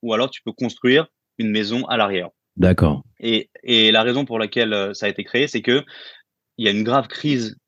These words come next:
Speaker 1: du logement en Californie. Il y a, il y a un manque de logement extrêmement important, ce qui est pourquoi les, les prix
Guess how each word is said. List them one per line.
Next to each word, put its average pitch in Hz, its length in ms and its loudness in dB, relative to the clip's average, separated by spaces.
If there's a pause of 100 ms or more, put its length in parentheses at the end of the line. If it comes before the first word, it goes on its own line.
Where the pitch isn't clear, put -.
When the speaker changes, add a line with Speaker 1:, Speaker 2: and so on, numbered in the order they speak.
(140)
Speaker 1:
du 110 140 -4
logement 110 380 4
en 110 60 0
Californie. 107 560 0
Il 151 80 -2
y 110 60 4
a, 95 60 0 (200)
il - 80 -10
y 110 60 2
a 101 160 0
un 107 140 -2
manque 127 360 -2
de 110 140 -6
logement 107 380 0
extrêmement 117 640 0 (440)
important, 120 480 -2 (840)
ce - 140 -8
qui 135 140 4
est 131 60 6
pourquoi 135 640 2 (200)
les, 110 280 -2
les 107 100 -2
prix 139 520 0